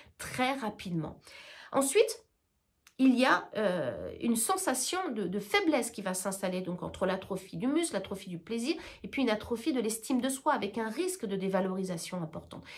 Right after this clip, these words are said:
Et donc là, on renforce le cercle vicieux à d'autres ingrédients de la dépression comme la grande, une très grande tristesse, un sentiment de dévalorisation,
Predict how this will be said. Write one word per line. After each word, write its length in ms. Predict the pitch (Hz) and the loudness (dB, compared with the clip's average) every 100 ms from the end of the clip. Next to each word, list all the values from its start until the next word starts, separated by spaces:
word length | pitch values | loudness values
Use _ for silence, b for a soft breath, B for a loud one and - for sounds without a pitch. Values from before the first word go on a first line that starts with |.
| B | B
Et 60 | - | -2
donc 220 | 220 269 | 0 4
là, 120 | 311 302 | 4 4
on 60 | 240 | 4
renforce 600 | 226 359 370 349 311 - | 6 4 4 2 2 0
le 40 | |
cercle 360 | 214 214 202 196 | -4 -4 -4 -6
vicieux 340 | 190 - 320 B B - | -6 -4 -4 B B -4
à 100 | 180 | -2
d'autres 560 | 185 311 403 - 233 | 2 2 2 2 4
ingrédients 600 | 220 220 185 180 190 269 370 B B - | 4 2 0 -2 2 2 0 B B -2
de 80 | |
la 120 | 185 160 | 0 0
dépression 480 | 151 - 185 - 381 381 - | -2 -6 -4 -2 0 0 0
comme 140 | 196 | -2
la 100 | 165 | -2
grande, 360 | 165 180 185 - | 0 0 -2 0
une 200 | 190 170 | -2 -2
très 200 | - 190 | -2 0
grande 200 | 175 180 | 0 -2
tristesse, 640 | - 190 - 302 330 330 - B - | -6 -10 0 2 4 2 -4 B -6
un 80 | 185 | -2
sentiment 580 | - 202 202 214 311 403 | 0 -2 -2 0 2 2
de 120 | 247 | 2
dévalorisation, 920 | 202 190 185 185 180 185 202 - 339 | 2 2 0 0 0 0 -2 0 -2